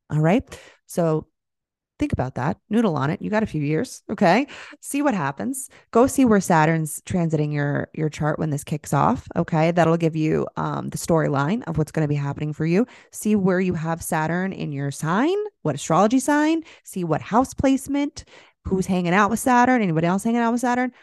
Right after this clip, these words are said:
Go look at all those things, and then I'll give you the storyline for your life and personalize it for you. Okay. So we also have a brief mental pressure with the moon on this day with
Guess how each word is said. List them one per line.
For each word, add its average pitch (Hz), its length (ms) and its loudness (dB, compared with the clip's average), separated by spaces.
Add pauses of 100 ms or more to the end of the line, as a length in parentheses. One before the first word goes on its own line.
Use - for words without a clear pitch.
(140)
Go 220 120 2
look 254 180 -4
at 262 60 0
all 240 120 0
those 214 220 -2
things, 226 360 -8
and 185 100 -8
then 185 80 -4
I'll 185 120 -2
give 180 120 -2
you 175 60 0
the 160 100 -4
storyline 160 540 0
for 147 60 -4
your 139 100 0
life 120 260 -4 (200)
and 165 120 -8
personalize 156 560 0
it 135 80 -2
for 147 120 -6
you. 135 280 -4 (140)
Okay. 175 320 0 (800)
So 220 340 -2 (1120)
we 208 80 4
also 254 320 0
have 233 280 -2 (520)
a 170 80 -2
brief 170 300 -2
mental 190 260 -6
pressure 165 440 -4
with 277 200 -8
the 170 80 -6
moon 175 320 -4
on 147 140 -2
this 139 220 -10
day 165 280 0 (320)
with 165 220 -2